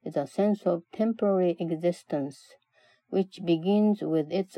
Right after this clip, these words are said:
own beginning and ends with its own ending. It tells you this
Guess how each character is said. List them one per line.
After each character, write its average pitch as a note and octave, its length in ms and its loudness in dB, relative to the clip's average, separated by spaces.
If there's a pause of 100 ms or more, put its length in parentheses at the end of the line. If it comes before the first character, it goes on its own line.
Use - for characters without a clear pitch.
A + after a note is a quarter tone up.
own G3 340 2
beginning E3+ 600 2 (300)
and D3+ 340 -6
ends G3 560 2
with D#3+ 320 0
its F#3 220 -6 (100)
own E3+ 420 0
ending. C#3+ 520 -4 (800)
It - 200 -6
tells A#3+ 440 2
you D#3 160 0
this F#3+ 400 -2